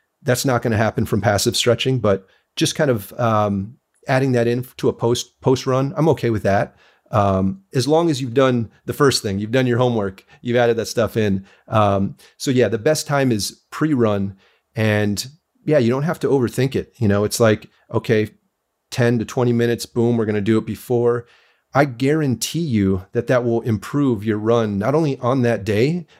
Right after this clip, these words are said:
but as you're consistent with it running forward. You're gonna see less injuries. You're gonna see, you know, better, y-, your gait's gonna improve.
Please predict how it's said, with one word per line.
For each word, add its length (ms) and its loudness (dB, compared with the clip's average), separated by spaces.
but 100 -2
as 140 0
you're 120 -2
consistent 580 0
with 180 0
it 200 0
running 340 0
forward. 480 -2
You're 100 -2
gonna 120 2
see 200 -2
less 380 0
injuries. 640 -2
You're 120 0
gonna 140 2
see, 500 -2
you 80 -6
know, 300 0
better, 640 0
y-, 140 -2
your 160 -2
gait's 300 0
gonna 180 0
improve. 640 -4